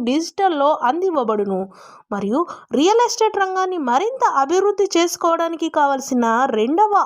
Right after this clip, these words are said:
ఆదాయ మార్గాన్ని కూడా మీకు సూచించబడును. ఇట్లు ఆంధ్రప్రదేశ్ రాష్ట్ర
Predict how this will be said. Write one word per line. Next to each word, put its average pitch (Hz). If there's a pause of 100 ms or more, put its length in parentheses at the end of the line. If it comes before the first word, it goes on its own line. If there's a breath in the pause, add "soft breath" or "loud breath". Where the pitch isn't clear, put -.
(140)
ఆదాయ 392
మార్గాన్ని 294
కూడా 220
మీకు 294
సూచించబడును. 285 (520 loud breath)
ఇట్లు 214 (320 loud breath)
ఆంధ్రప్రదేశ్ 403 (100)
రాష్ట్ర 285